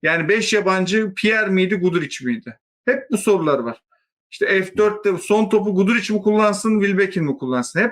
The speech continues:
böyle, ya Guduric <laughs> yancı mı diyeyim, okey'in <laughs> yancısı mı diyeyim? Yani tam, e, tabiri de bulamıyorum ama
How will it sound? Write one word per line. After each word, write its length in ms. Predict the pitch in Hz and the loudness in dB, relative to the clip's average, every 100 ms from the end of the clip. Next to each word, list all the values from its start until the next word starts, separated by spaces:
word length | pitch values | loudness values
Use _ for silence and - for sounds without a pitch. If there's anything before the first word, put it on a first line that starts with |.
| - | 0
böyle, 320 | 254 240 247 - - - - | 0 2 0 -2 -18 -6 0
ya 120 | 175 | 0
Guduric 440 | 170 220 269 254 - - - | 2 2 2 0 -4 -4 -2
<laughs> 220 | 233 - 160 | -4 -6 -4
yancı 440 | 160 175 185 233 | 0 2 2 2
mı 120 | 220 | 2
diyeyim, 180 | 170 160 | 2 2
okey'in 380 | 160 196 190 180 | 0 2 2 2
<laughs> 80 | - | 0
yancısı 440 | 202 196 190 - 214 | -2 0 0 2 2
mı 180 | 190 | 2
diyeyim? 180 | 165 156 | 0 0
Yani 240 | 156 165 160 | 2 2 0
tam, 240 | 214 214 - 254 226 - | 0 -2 -6 -16 -12 -2
e, 220 | 151 151 | 0 0
tabiri 440 | 170 165 165 196 | 2 2 2 2
de 120 | 202 170 | 2 2
bulamıyorum 540 | 190 208 190 196 226 | 4 4 4 2 2
ama 260 | 190 147 | 2 0